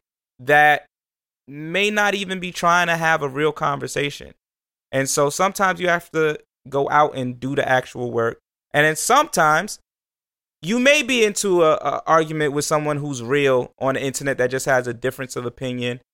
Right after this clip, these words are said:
And the difference of opinion may lead them into ignorance or saying things that might be hurtful to another protected class, and you wanna correct them because you don't want them to be hurting people. Um, and that's a hundred percent okay, and I commend that.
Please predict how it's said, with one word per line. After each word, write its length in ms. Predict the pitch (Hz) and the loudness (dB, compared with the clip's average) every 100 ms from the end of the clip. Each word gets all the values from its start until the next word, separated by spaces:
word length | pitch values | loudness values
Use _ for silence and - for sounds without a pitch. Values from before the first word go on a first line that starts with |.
| _ _ _ - | _ _ _ 0
And 280 | 139 135 131 | 2 2 0
the 40 | |
difference 380 | 117 165 175 170 | 0 0 0 0
of 100 | 147 | -2
opinion 460 | 147 160 151 147 | -2 -4 -2 -2
may 140 | 143 139 | -2 -2
lead 320 | 127 147 139 | -2 -4 -2
them 120 | 143 139 | -2 -2
into 280 | 135 - | -4 -2
ignorance 480 | 143 139 139 143 135 | -2 0 -2 -2 -2
or 80 | 127 | -4
saying 420 | - 139 143 139 | -2 -4 -2 -6
things 360 | - 139 135 127 | -4 -4 -4 -2
that 240 | 135 113 | -2 -2
might 240 | 131 143 139 | 0 0 -2
be 140 | 143 | -10
hurtful 560 | 127 143 - 147 143 - _ _ - | -2 -4 -2 0 0 -4 _ _ -6
to 160 | 147 | -2
another 240 | 135 139 139 | 2 2 0
protected 520 | 147 - 143 - 139 | -4 0 -2 -2 -8
class, 480 | - 139 135 143 - - | 0 2 2 0 -6 -8
and 160 | 123 | -6
you 120 | 135 | -6
wanna 180 | 156 143 | -2 -2
correct 420 | - 135 139 139 | -2 0 0 0
them 160 | 143 143 | -4 -4
because 380 | 135 131 123 - _ _ _ | -6 -6 -8 -10 _ _ _
you 140 | 123 | 0
don't 240 | 147 143 143 | 0 0 0
want 180 | 147 - | -2 0
them 300 | 143 143 147 | -2 -2 -6
to 160 | - | -8
be 160 | 131 131 | -8 -2
hurting 320 | 139 139 139 | 0 0 -4
people. 500 | - 151 143 151 160 _ _ _ _ _ | -10 -16 -8 -8 -8 _ _ _ _ _
Um, 360 | 135 131 131 - | -2 0 0 -2
and 220 | 139 135 | -4 2
that's 220 | 143 151 | 2 2
a 100 | 143 | 0
hundred 280 | 135 147 143 | 0 -2 -2
percent 340 | 139 - 139 127 | -6 -4 -2 -4
okay, 500 | 120 151 143 127 - _ _ _ - | -4 0 2 2 -4 _ _ _ -6
and 160 | 127 | 0
I 60 | 127 | 0
commend 560 | - 120 131 151 147 | -2 -6 0 0 0
that. 260 | 127 120 - | 0 0 -4